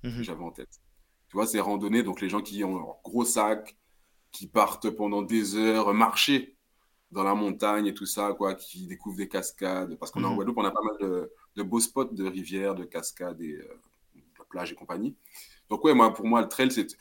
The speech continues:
Speaker 1: j'imaginais même pas qu'on puisse courir, en fait, dans, dans ces lieux-là, quoi. Et, euh, donc ouais, c'est ce que, c'est la première vision que j'avais, ouais, c'est ça.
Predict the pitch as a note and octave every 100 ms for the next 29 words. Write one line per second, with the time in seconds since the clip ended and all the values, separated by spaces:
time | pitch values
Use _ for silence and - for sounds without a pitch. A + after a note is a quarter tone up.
0 | _ _ _ - G#2+ A2 G#2 B2 B2 B2+
1 | B2 A#2+ - A2 - B2 A#2+ C3 G#2 -
2 | E2+ - - - E2+ G1+ G1+ - _ _
3 | _ - F#2+ - F#2+ F#2+ F2 - - _
4 | _ _ _ _ _ _ _ _ _ _
5 | D#2+ D2+ C2+ C2+ - - D2+ F#2 F#2+ G2
6 | - - - G2 G2 A2 A2 G#2 F#2 F2
7 | D2 B1+ - D#2